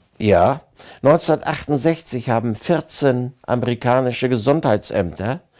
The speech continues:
einen Report veröffentlicht, wo es hieß, die einzige Weg, um Krebs zu verringern, ist, indem Radioaktivität und gefährliche Chemikalien nicht mehr in die Umwelt gelangen.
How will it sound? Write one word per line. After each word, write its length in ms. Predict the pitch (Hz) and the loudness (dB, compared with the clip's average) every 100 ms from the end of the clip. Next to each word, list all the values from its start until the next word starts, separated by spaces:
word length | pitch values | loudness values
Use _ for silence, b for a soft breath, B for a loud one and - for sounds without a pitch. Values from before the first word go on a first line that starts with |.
| b | b
einen 100 | - 107 | -2 0
Report 480 | 101 - 123 165 - | 0 4 4 4 -2
veröffentlicht, 720 | 90 73 90 101 147 - _ B B B B _ | -4 -4 -2 -2 -4 -8 _ B B B B _
wo 160 | 120 | 2
es 140 | 127 - | 2 2
hieß, 480 | 147 202 - - _ _ _ | 2 0 -2 -6 _ _ _
die 200 | 127 - | -2 0
einzige 580 | 147 208 202 196 165 135 | 4 2 2 0 2 2
Weg, 420 | 123 143 - - - | 4 2 0 -8 -2
um 220 | 120 120 | 0 -2
Krebs 500 | - 147 156 - - | 0 0 2 0 -2
zu 120 | 139 | -2
verringern, 640 | 117 123 113 120 180 240 226 _ _ b b b b b _ | 0 0 2 2 0 -2 -10 _ _ b b b b b _
ist, 480 | 165 190 - - _ _ | 4 6 2 -2 _ _
indem 460 | - 127 113 113 101 | -2 0 2 2 4
Radioaktivität 1160 | 117 139 156 185 147 - - 113 113 120 151 180 | 6 6 4 0 -4 -6 -8 -6 -4 -2 -2 -2
und 140 | 131 | -2
gefährliche 580 | 110 95 117 143 151 147 | -2 2 4 4 2 -4
Chemikalien 920 | 123 131 120 110 110 107 127 143 143 | -6 -2 0 0 2 4 4 2 0
nicht 240 | 123 113 - | -2 -4 -2
mehr 140 | 139 | 0
in 80 | 131 | 0
die 120 | 151 | -2
Umwelt 420 | 170 165 113 92 | 0 2 2 0
gelangen. 440 | - 87 82 80 | -2 -2 -2 -4